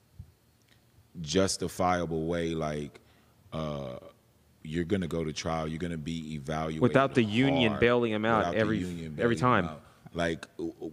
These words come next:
Speaker 1: why did, how did you kill him? How did you, how did this happen? If something like that is, is happening, then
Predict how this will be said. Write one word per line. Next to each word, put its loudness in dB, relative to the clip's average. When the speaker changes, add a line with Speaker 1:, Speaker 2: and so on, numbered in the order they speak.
Speaker 1:
why 4
did, -2
how 0
did -4
you -10
kill -6
him? -6
How -2
did -6
you, -8
how -4
did -4
this -6
happen? -4
If -10
something -4
like -6
that -2
is, -6
is -4
happening, -2
then 2